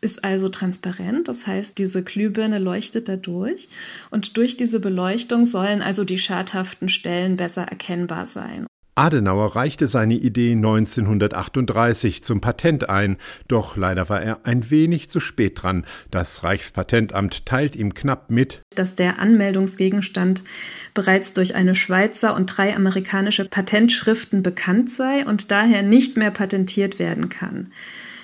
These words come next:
Speaker 1: Das heißt, es gab diese Erfindung schon.
Speaker 2: Durchgesetzt hat sie sich trotzdem nicht, weiß Monika Pohl aus dem badischen Endingen. Die einundsiebzigjährige sammelt alles, was mit Handarbeiten zu tun hat.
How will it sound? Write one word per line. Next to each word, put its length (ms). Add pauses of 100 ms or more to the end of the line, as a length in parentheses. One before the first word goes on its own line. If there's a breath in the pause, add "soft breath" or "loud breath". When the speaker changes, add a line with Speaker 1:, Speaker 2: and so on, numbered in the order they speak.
(120)
Speaker 1:
Das 180
heißt, 240
es 140
gab 260
diese 220
Erfindung 480
schon. 400 (240)
Speaker 2:
Durchgesetzt 720 (160)
hat 180
sie 80
sich 200
trotzdem 500
nicht, 320 (320 loud breath)
weiß 420
Monika 380
Pohl 380
aus 260
dem 240
badischen 480
Endingen. 500 (280 loud breath)
Die 260
einundsiebzigjährige 1160
sammelt 440
alles, 400
was 180
mit 240
Handarbeiten 640
zu 160
tun 300
hat. 220